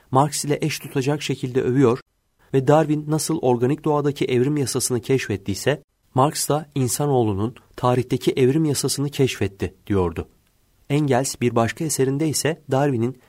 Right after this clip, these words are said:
dine karşı bir teori geliştirmiş olmasının önemini şöyle vurgulamıştı: "Darwin, bütün organik varlıkların, bitkilerin, hayvanların ve insanın kendisinin milyonlarca yıldır ola gelen bir evrim sürecinin ürünleri olduğunu kanıtlayarak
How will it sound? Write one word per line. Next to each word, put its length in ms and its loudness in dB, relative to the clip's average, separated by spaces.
dine 220 2
karşı 380 -2
bir 100 0
teori 360 0
geliştirmiş 580 0
olmasının 500 -2
önemini 440 0
şöyle 300 0
vurgulamıştı: 680 -4
"Darwin, 360 0
bütün 280 0
organik 440 0
varlıkların, 520 -2
bitkilerin, 520 -4
hayvanların 600 -2
ve 80 0
insanın 480 -2
kendisinin 680 -2
milyonlarca 640 2
yıldır 400 2
ola 200 2
gelen 360 2
bir 180 -2
evrim 260 2
sürecinin 500 0
ürünleri 420 0
olduğunu 380 0
kanıtlayarak 680 0